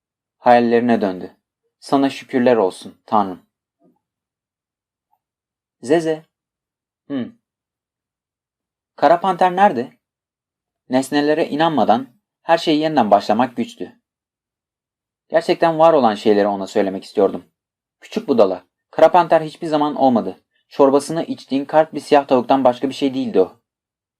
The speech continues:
"İki aslandan başka bir şey yok Louis. Kara panter Amazon ormanlarına tatile gitti." Hayallerini olabildiğince uzun süre korumak daha iyiydi. Küçükken ben de aynı şeylere inanırdım.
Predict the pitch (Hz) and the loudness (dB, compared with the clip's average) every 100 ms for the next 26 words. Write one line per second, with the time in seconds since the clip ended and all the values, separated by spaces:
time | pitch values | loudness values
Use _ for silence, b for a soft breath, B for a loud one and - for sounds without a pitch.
0 | _ _ _ _ _ _ _ _ _ _ | _ _ _ _ _ _ _ _ _ _
1 | _ _ _ _ _ _ _ _ _ 117 | _ _ _ _ _ _ _ _ _ -6
2 | - 170 151 131 139 131 120 131 120 143 | 0 2 2 -2 2 2 2 -2 -2 0
3 | 135 131 110 98 - _ _ _ _ _ | 0 0 -4 -6 -10 _ _ _ _ _
4 | - 156 156 139 120 143 - _ _ _ | 0 2 2 0 0 -2 -4 _ _ _
5 | _ _ _ _ _ _ _ 123 135 139 | _ _ _ _ _ _ _ -4 -2 0
6 | 143 113 113 113 113 131 127 110 113 107 | 0 0 0 -4 -6 -6 0 0 2 -4
7 | 95 - 87 - _ _ _ _ _ _ | -4 -10 -14 -16 _ _ _ _ _ _
8 | _ _ _ _ _ _ _ _ _ _ | _ _ _ _ _ _ _ _ _ _
9 | _ _ _ _ - 120 123 139 151 123 | _ _ _ _ 2 2 2 -4 -4 2
10 | 117 123 131 151 135 110 117 135 - 107 | 2 2 -4 -8 -8 -8 -8 -10 -6 -2
11 | 107 104 120 120 110 107 95 92 90 _ | -2 -2 -2 -2 0 0 -4 -8 -14 _
12 | _ _ _ _ _ - - 160 151 151 | _ _ _ _ _ -20 -6 -2 0 2
13 | 139 127 127 123 110 107 110 104 95 90 | 2 2 0 -2 0 0 -2 -6 -8 -12
14 | 90 | -16